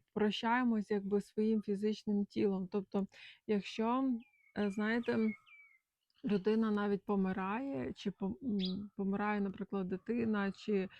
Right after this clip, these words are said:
людина молодого віку, багато людей не розуміє, е, значить, вона всі свої,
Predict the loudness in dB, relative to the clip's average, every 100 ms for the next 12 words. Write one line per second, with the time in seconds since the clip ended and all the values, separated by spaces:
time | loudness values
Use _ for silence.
0 | -20 -2 2 4 4 2 0 -2 -2 -2
1 | -2 -2 -2 -2 -4 -2 -4 -4 -4 -2
2 | -2 -4 -6 -12 -20 _ 0 0 2 2
3 | 4 4 2 0 -6 -14 -12 -2 -2 -2
4 | -2 0 0 0 -2 -2 -6 -2 0 2
5 | 4 2